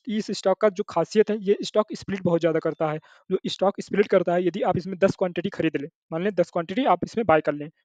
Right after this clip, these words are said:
दस share बाय कर लें, और ये stock आप दस पन्द्रह साल के लिए छोड़ दें, तो आगे चलकर वो दस पन्द्रह साल के अंदर ही वो कम से कम डेढ़ सौ दो सौ स्टॉक हो जाएगा, क्योंकि ये स्टॉक भागता है, तो सरकार इसको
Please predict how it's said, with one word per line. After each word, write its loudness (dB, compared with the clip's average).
दस 2
share 6
बाय 6
कर -2
लें, -6
और 2
ये 4
stock 4
आप 4
दस 4
पन्द्रह 4
साल 6
के -2
लिए 0
छोड़ 4
दें, -4
तो -2
आगे 4
चलकर 2
वो 2
दस 4
पन्द्रह 2
साल 2
के 0
अंदर 0
ही 2
वो 4
कम 2
से 0
कम -2
डेढ़ 8
सौ 4
दो 4
सौ 2
स्टॉक 2
हो 0
जाएगा, 2
क्योंकि -2
ये 2
स्टॉक 0
भागता 4
है, 2
तो 4
सरकार 4
इसको -2